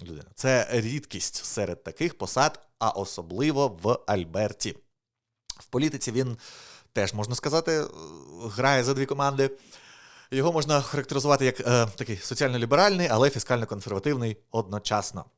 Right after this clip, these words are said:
Ще з цікавого. У двадцять п'ятому році він запропонував скасувати деякі заходи зі збільшення щільності житла, е, row homes, дуплікси і, і таке інше.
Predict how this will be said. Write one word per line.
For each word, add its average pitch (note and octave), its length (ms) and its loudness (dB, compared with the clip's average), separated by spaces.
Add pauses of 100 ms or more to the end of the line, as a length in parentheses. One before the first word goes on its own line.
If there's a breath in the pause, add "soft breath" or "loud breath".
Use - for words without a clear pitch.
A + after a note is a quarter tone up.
(800 loud breath)
Ще - 140 6
з - 40 4
цікавого. G2 400 4
У G2+ 40 2
двадцять C3+ 220 2
п'ятому C3+ 640 4
році D#3+ 280 0
він C3+ 180 -4
запропонував B2 600 0
скасувати A#2 420 -2
деякі G#2+ 240 -2
заходи G2+ 680 -2
зі G#2 120 -6
збільшення F#2+ 460 -8
щільності G2+ 560 -6
житла, A2 520 2 (260)
е, D#2+ 40 -12 (560)
row F2+ 380 -4
homes, D#2 540 -6
дуплікси E2 520 -8 (500 loud breath)
і, G2 100 -6
і G2+ 140 -8
таке A2+ 200 -4
інше. F#3 300 2